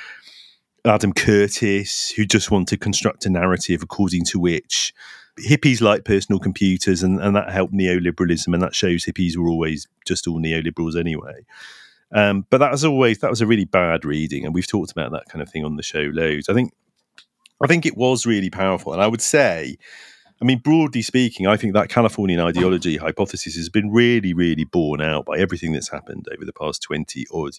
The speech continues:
years, because, thirty years, because, for example, the psychedelic renaissance, so-called, especially in the States, you know, has very much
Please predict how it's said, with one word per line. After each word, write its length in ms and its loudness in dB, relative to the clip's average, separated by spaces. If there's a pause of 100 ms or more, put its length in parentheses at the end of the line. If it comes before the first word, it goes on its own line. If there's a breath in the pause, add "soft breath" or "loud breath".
(120)
years, 500 -4
because, 360 -6
thirty 340 -2
years, 320 -12
because, 360 -4 (720 loud breath)
for 260 4
example, 760 0 (200)
the 80 4
psychedelic 720 2
renaissance, 840 -4
so-called, 640 -6
especially 500 -2
in 80 -6
the 100 -8
States, 680 -6 (600 loud breath)
you 60 2
know, 100 6
has 120 4
very 400 4
much 400 0